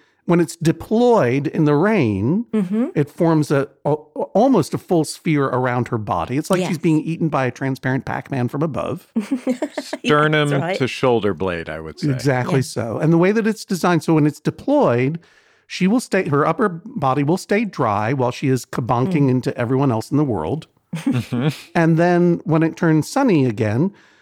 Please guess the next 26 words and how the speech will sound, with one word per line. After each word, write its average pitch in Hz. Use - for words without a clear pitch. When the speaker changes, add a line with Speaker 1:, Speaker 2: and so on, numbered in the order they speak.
Speaker 1:
she -
can 139
retract 233
it 117
and 151
only 160
kabonk 147
people, 160
uh, 143
from, 147
who 170
are 156
behind 156
her. 69
Speaker 3:
Yeah. 113
Speaker 1:
So 165
she 147
goes 147
from 143
full 240
kabonking, 151
Speaker 2:
Yeah. 240
Speaker 1:
full 240
circle 214
kabonking, 127
to 135